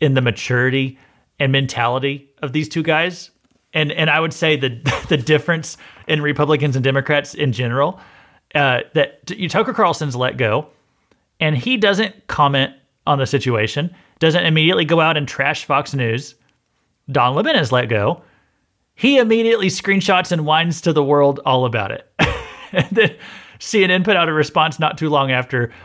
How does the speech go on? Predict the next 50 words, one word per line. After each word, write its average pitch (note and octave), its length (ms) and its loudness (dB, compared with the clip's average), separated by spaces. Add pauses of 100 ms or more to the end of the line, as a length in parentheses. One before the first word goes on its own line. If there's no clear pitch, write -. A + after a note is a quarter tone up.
saying, C#3+ 440 2
"Don C#3 240 2
Lemon C3+ 260 2
is, A#2+ 340 -2
is B2+ 160 0
lying. A#2+ 380 2
We A#2+ 100 -2
invited A#2 360 -2
him A#2+ 80 -2
to A#2 80 -2
come A#2+ 180 -2
talk A2 240 -2
to A#2 160 0
us G#2+ 140 -4
and G#2+ 80 -6
he G#2 80 -4
didn't A2 180 -4
want A2+ 220 -6
to." G#2+ 320 -4
So, G#2+ 260 -6 (200)
<laughs> - 180 -20
so C3+ 100 -2 (180)
their, G3+ 360 4
their G#3 260 4
last F#3 400 0 (800)
comment D#3+ 400 2
on D3+ 140 2
the C#3+ 60 0
matter C#3 480 0 (120)
about C3 240 -2
Don B2+ 180 0
Lemon A#2+ 380 0 (340)
is C3 200 0
that C3 180 0
Don C#3 180 2
Lemon C3 220 2
is A#2 100 2
a A2+ 60 2
liar. A2 520 0
This A#2+ 140 0
guy D3+ 160 2
that C3 140 -2
they've D#3+ 160 2
hired C#3+ 360 2
for, C3 180 -2
as C#3 220 0
he F3+ 80 -2
said, D3+ 240 0
seventeen E3 440 0
years. A2+ 460 -2